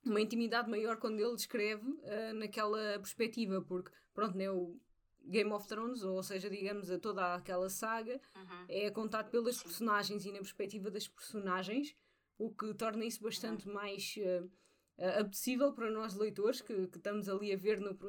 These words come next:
Speaker 1: no ponto da personagem e estamos a sentir aquilo que a pessoa está a sentir, e essa personagem está-nos a
Speaker 2: Uhum.
Speaker 1: contar as coisas, mas quando é o Tyrion a contar, parece que ele sente assim uma, parece que há uma proximidade diferente, e depois todos aqueles comentários e todas aquelas, hum,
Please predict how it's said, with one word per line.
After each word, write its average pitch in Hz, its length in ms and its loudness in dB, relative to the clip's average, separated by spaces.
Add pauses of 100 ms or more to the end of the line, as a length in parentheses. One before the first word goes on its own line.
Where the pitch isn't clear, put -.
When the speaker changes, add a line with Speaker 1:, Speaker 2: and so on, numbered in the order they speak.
(140)
Speaker 1:
no 185 160 -2
ponto 202 260 -2
da 208 120 -2
personagem 202 580 -4
e - 20 -2
estamos 220 240 -2
a 208 40 -4
sentir 208 360 -2
aquilo 208 240 0
que 196 80 -4
a 185 40 -4
pessoa 190 240 -4
está 175 160 -4
a 165 40 -2
sentir, 196 480 0 (460)
e 196 180 2
essa 254 260 4
personagem 240 420 0
está-nos 208 260 0
a - 20 0
Speaker 2:
Uhum. 175 60 -6
Speaker 1:
contar 214 280 -2
as 220 80 -2
coisas, 240 420 4
mas 262 200 6
quando 285 220 2
é 294 80 0
o 285 60 0
Tyrion 254 440 6
a - 20 0
contar, 220 560 0 (560)
parece 233 400 2
que 269 140 2
ele 269 140 4
sente 269 380 0
assim 254 260 -4
uma, 240 200 -4 (1000)
parece 262 200 8
que - 60 -2
há 269 40 6
uma 262 120 4
proximidade 247 640 2
diferente, 247 480 2
e 202 40 -4
depois 220 280 -2
todos 226 220 0
aqueles 220 360 2
comentários 220 760 4
e 190 60 0
todas 202 220 0
aquelas, 196 520 0 (260)
hum, 190 220 0